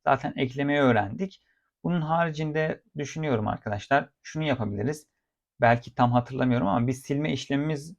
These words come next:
haricinde bir de yeni özellik ekleyebilirdik. Şunu bir yorum satırını geri açayım hatta.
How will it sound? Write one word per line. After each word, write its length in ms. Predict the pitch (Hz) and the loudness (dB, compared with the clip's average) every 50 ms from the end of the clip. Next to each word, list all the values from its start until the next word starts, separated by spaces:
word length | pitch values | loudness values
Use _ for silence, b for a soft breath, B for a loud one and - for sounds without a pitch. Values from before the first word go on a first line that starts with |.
| _ _ _ | _ _ _
haricinde 520 | 139 139 143 147 135 143 156 165 170 156 | 2 4 4 4 2 -2 -4 -4 -4 -4
bir 100 | 151 143 | -2 2
de 240 | 156 160 160 160 b b b b b b | 2 2 2 0 b b b b b b
yeni 240 | - 127 135 143 160 | 2 4 4 4 4
özellik 520 | - 131 123 117 131 127 135 143 139 139 139 | 4 4 6 8 8 6 6 4 0 0 -2
ekleyebilirdik. 720 | 131 127 - - 139 139 131 131 135 147 131 113 110 104 | -2 -2 0 2 2 2 4 4 2 2 2 0 -4 -8
Şunu 240 | - - 117 113 113 | -6 -4 -2 0 2
bir 60 | 117 | 2
yorum 220 | 117 120 120 120 | 4 4 2 2
satırını 280 | 120 120 107 - 117 117 | 2 -2 -2 -2 -2 -2
geri 200 | 110 117 117 123 | 0 2 2 4
açayım 300 | 120 107 - - 104 98 | 2 2 0 -4 -4 -4
hatta. 420 | 98 95 - _ - 120 175 233 | -4 -4 -4 _ 2 2 2 2